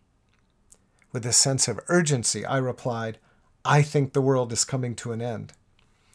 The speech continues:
By that point, the sky had become so dark that we could see the stars.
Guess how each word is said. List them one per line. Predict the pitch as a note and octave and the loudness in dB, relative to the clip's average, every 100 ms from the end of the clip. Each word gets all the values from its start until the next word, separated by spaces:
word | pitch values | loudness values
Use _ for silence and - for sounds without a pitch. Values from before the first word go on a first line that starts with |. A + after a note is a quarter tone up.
| - _ - | -20 _ 0
By | C3+ | 6
that | D#3 D3+ | 8 6
point, | D3+ C#3+ C#3 C#3 | 6 4 4 2
the | |
sky | B2 - D3+ D3 | 0 4 6 8
had | C#3 C3+ | 6 4
become | C#3 C#3+ C#3 | 0 2 2
so | - C#3+ | 4 4
dark | C3+ D3 D3+ D3+ | 6 6 6 2
that | C#3 | -2
we | D3+ | -2
could | D3+ C#3+ | -2 0
see | - E3+ | 2 2
the | D#3 D3+ | 2 2
stars. | - F3 C#3+ F#2+ G2 - | 4 4 2 0 -8 -10